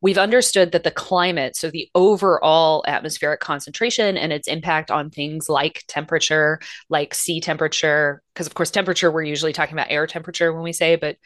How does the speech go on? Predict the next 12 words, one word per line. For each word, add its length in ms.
um, 240
ocean 280
temperature 500
is 100
a 80
thing. 460
Um, 500
we're 320
also 300
thinking 360
about, 560
uh, 400